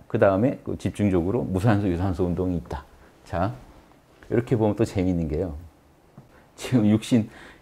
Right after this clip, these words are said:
이 운동에도 무산소, 아, 유-, 무산소 운동, 유산소 운동 있잖아요. 명상에도요. 유상산매와 무상산매가 있거든요. 통하죠.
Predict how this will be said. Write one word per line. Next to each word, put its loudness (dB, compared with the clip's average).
이 6
운동에도 6
무산소, 4
아, 6
유-, 0
무산소 4
운동, 6
유산소 4
운동 0
있잖아요. 2
명상에도요. 4
유상산매와 4
무상산매가 2
있거든요. -2
통하죠. 2